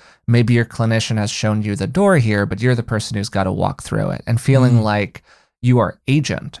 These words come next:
Speaker 1: in the decision to walk through it, I just think is really useful.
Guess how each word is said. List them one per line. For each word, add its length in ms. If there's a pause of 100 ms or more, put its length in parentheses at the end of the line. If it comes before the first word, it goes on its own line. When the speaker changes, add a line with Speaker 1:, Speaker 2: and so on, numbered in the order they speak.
(100)
Speaker 1:
in 120
the 80
decision 800
to 80
walk 300
through 260
it, 80
I 60
just 160
think 120
is 140
really 180
useful. 400